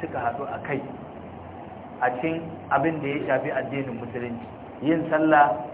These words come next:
biyar wajibi ce, ba wanda bai sani ba. Yin azumin Ramadana wajibi ne, ba wanda bai sani ba.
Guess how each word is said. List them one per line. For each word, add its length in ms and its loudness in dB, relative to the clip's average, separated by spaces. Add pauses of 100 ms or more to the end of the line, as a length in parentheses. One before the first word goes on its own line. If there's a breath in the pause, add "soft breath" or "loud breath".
(100)
biyar 200 2
wajibi 480 6 (100)
ce, 60 -12 (220)
ba 100 6
wanda 200 4
bai 180 -4
sani 180 -4
ba. 120 -8 (1800)
Yin 220 2
azumin 300 4
Ramadana 680 10 (420)
wajibi 460 10
ne, 140 -2
ba 120 2
wanda 200 2
bai 180 -2
sani 240 -6
ba. 60 -10